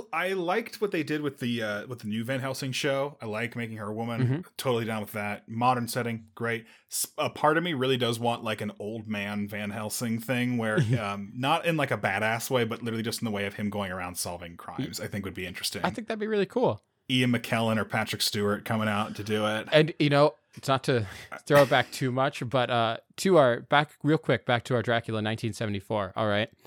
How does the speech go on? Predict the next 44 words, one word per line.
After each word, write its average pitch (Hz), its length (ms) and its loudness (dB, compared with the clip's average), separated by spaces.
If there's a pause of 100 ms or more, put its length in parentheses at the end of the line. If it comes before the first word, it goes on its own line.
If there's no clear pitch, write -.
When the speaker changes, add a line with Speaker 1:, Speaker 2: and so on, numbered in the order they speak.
(480)
Speaker 2:
The 117 80 -4
one 135 200 8
last 139 240 4
thing 131 140 4
about 120 280 2
that 117 180 2
Van 117 160 0
Helsing, 151 500 0 (480)
I 113 80 2
don't 120 280 0
think 139 180 0
he's 120 120 -2
a 120 60 -2
real 110 180 2
doctor. 98 480 0 (720)
Speaker 1:
I 156 60 6
don't 165 140 8
think 135 100 4
he 123 100 2
is 117 120 2
either. 101 140 6
Speaker 2:
There's 165 180 10
no 165 200 12
Speaker 1:
<laughs> - 20 12
No. - 40 10
Speaker 2:
way. 135 260 12 (300)
This, 175 220 8
this 185 240 8
Speaker 1:
No 139 100 12
Speaker 2:
guy's 185 240 12
Speaker 1:
way, 180 60 8
no. - 60 0
Speaker 2:
exactly 165 340 10
what 170 180 8
you 160 140 4
just 156 240 4
said. 123 240 8
This 147 180 4
guy 156 240 8
is 151 160 6
just 147 240 0
sort 147 160 0
of, 131 220 -2
like, 120 200 4